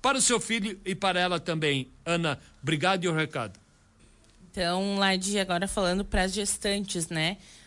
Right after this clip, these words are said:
Speaker 2: Ah, que elas se preparem tanto fisicamente como mentalmente pra esse momento, né? Ah, não é fácil, como as meninas falaram, não é fácil. Quem já amamentou sabe.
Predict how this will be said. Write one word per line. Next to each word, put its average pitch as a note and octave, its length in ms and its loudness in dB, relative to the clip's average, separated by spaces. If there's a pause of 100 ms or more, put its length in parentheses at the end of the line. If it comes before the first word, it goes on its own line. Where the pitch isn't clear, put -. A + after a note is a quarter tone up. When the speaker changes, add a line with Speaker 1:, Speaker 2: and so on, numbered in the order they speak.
(120)
Speaker 2:
Ah, E3+ 340 0
que E3 140 -8
elas G3+ 240 0
se - 120 -4
preparem G#3+ 720 0
tanto F3 840 -2
fisicamente F#3+ 840 -4
como F3+ 220 -4
mentalmente F3+ 720 -2
pra F#3 160 0
esse E3 200 -2
momento, E3 500 -2
né? F3 240 0 (440)
Ah, E3 220 0
não F#3 220 2
é G#3+ 80 0
fácil, G3+ 520 0
como F3+ 180 -4
as F3+ 120 -2
meninas F3+ 420 -2
falaram, E3+ 480 0
não F3 140 0
é G3+ 100 -2
fácil. F3+ 520 -2
Quem F3 180 -6
já F3+ 120 -2
amamentou F3 480 -4
sabe. F3+ 500 0